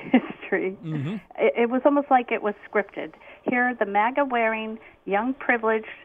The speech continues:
Speaker 1: white boys from a Catholic school are at an anti-choice, um, rally and, and anti-abortion, sorry, rally, yet no women are there. And they're, um, disrespecting a Native American Vietnam veteran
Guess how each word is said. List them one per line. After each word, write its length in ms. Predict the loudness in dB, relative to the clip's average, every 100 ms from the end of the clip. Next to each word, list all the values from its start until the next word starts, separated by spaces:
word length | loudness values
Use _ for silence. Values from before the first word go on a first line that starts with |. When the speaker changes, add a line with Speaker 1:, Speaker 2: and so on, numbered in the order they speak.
| -20 -8 2
Speaker 1:
white 260 | 2 2
boys 420 | 4 4 4 2 -2 -10 -20 -6 -2
from 140 | -2
a 40 |
Catholic 400 | 0 0 2 -2 -6 -2
school 420 | 4 6 4 2
are 140 | 2 4
at 160 | 2
an 100 | 0 -2
anti-choice, 800 | -2 2 0 0 -2 0 2 0 -4 -18 -20 -20 -20 0
um, 340 | 2 2 0 -10 -14 -12
rally 560 | 2 4 6 4 2 0 -8 -20 0
and, 280 | 2 4 0 -4
and 320 | -4 -4 -6 -2
anti-abortion, 800 | 0 2 0 4 4 2 -4 -6 -2
sorry, 220 | -4 -2 2
rally, 400 | 2 4 0 0
yet 240 | 2 2 -2
no 160 | 2 4
women 360 | 6 6 4
are 160 | 2 0
there. 340 | 0 0 0 -4 -14 -16 -10 2
And 320 | 4 4 -2 -2
they're, 420 | 2 4 2 0 0
um, 460 | 0 0 -4 -12 -2
disrespecting 920 | -2 0 -4 0 0 0 -4 -6 -4
a 40 | -2
Native 360 | 0 2 2
American 580 | 0 0 0 0 -4 -6
Vietnam 560 | -2 -2 0 2 2 2
veteran 460 | 2 4 4 2